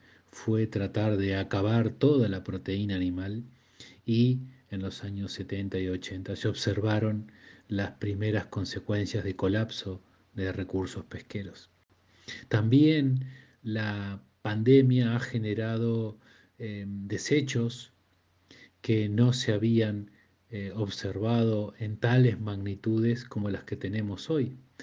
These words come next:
Por ejemplo, guantes o mascarillas que hoy ya se ven en nuestras playas. Esto es debido al gran uso, obviamente, y al mal uso de los mismos,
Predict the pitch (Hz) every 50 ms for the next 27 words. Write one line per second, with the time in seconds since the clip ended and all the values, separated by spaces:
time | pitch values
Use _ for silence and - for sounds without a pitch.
0 | - - - _ - 107 113 123 - - 110 107 107 104 - 101 98 98 92 98
1 | 110 117 117 110 - 110 104 101 101 95 - - - - 113 104 98 95 - -
2 | - 98 101 110 113 - - - 113 113 117 - - - - - - _ - -
3 | 110 110 113 117 117 113 - - 107 - - - 101 101 110 104 101 101 98 98
4 | 95 92 - - 92 - - - 113 - - - - - - - - _ _ _
5 | _ _ _ _ _ - - - - - - - 113 104 - - 110 104 104 98
6 | 98 104 98 98 107 110 104 104 101 98 95 - 104 101 98 98 98 101 113 127
7 | 139 135 131 139 135 - - 131 120 107 - 101 101 107 104 101 101 101 101 101
8 | - 110 113 117 120 - - - - - _ - 113 117 110 98 95 101 123 156
9 | 156 131 131 131 131 - - 98 - - _ _ - 101 92 95 80 - 101 98
10 | - - 98 101 113 120 - _